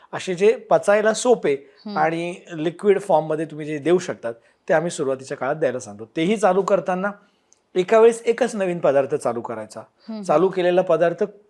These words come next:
Speaker 1: कमी क्वांटिटीपासून जास्त क्वांटिटीपर्यंत हळूहळू वाढवत जायचा.
Speaker 2: हम्म.
Speaker 1: सुरुवातीला तो पदार्थ लिक्विड, नंतर सेमी सॉलिड आणि सॉलिड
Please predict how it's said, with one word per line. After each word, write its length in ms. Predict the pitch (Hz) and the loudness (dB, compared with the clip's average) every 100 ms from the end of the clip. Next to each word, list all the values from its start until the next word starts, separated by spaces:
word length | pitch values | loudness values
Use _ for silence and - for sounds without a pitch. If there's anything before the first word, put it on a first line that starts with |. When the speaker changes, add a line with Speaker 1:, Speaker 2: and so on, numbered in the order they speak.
| _ | _
Speaker 1:
कमी 280 | - 208 233 | 2 2 2
क्वांटिटीपासून 800 | 226 185 180 175 175 165 190 202 - _ - | 2 2 2 -4 -2 -2 -4 -10 -14 _ -4
जास्त 280 | 156 156 - 190 | -2 0 -2 -2
क्वांटिटीपर्यंत 580 | 160 156 160 156 156 | -2 -4 -8 -6 -6
हळूहळू 360 | 156 139 143 151 | -6 -4 -2 0
वाढवत 300 | 127 120 120 | -2 -2 -6
जायचा. 360 | 107 104 101 107 | -8 -14 -14 -16
Speaker 2:
हम्म. 460 | - _ _ - | -18 _ _ -10
Speaker 1:
सुरुवातीला 520 | 196 156 180 185 180 | -4 2 4 4 2
तो 160 | 185 190 | 0 2
पदार्थ 400 | 185 170 170 196 | 2 2 0 -2
लिक्विड, 560 | 185 208 185 151 151 143 | -4 -4 -2 -4 -4 -10
नंतर 260 | 147 175 | -8 -8
सेमी 320 | 165 190 185 | -6 -4 -4
सॉलिड 300 | 175 135 127 - | -4 -6 -6 -6
आणि 140 | 180 196 | -6 -4
सॉलिड 400 | - 175 147 | 2 2 2